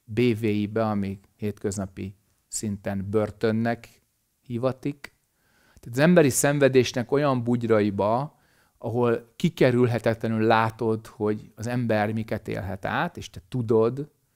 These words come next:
hogy ettől a világ nem lesz rossz, vagy gonosz, vagy unfair, vagy tisztességtelen, csak bizonyos karmák ide jutnak.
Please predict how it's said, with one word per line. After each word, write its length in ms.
hogy 240
ettől 320
a 60
világ 300
nem 180
lesz 260
rossz, 380
vagy 280
gonosz, 500
vagy 300
unfair, 580
vagy 140
tisztességtelen, 1120
csak 240
bizonyos 600
karmák 680
ide 300
jutnak. 760